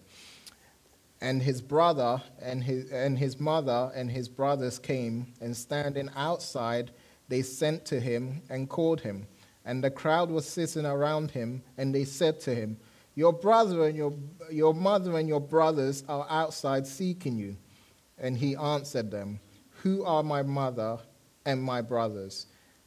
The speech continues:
And looking about at those who sat around him, he said, "Here are my mother and my brothers.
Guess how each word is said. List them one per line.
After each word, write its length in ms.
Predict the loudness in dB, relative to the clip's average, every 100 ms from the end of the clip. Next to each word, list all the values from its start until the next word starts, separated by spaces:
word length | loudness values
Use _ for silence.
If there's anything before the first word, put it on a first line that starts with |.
| _ _ _
And 200 | -6 0
looking 500 | 2 2 -2 -2 -4 -8 -20 _ _ _
about 520 | -6 -2 0 -2 -4 -10
at 220 | -10 -6
those 320 | -6 -4 -6
who 140 | -8 -8
sat 300 | -6 -6 -6
around 420 | -6 -4 -4 -4
him, 240 | -2 -4 -6
he 140 | -6 -8
said, 420 | -4 -4 -4 -8 -18 -20 -20 _
"Here 440 | -2 2 4 2 -2 -14 -20 _
are 360 | -2 0 0 -6 -12
my 180 | -6 -4
mother 540 | -2 -2 -2 -2 -2 -4 -20 -12
and 180 | -8 -6
my 180 | -4
brothers. 680 | -6 -2 -2 -2 -8 -10 -14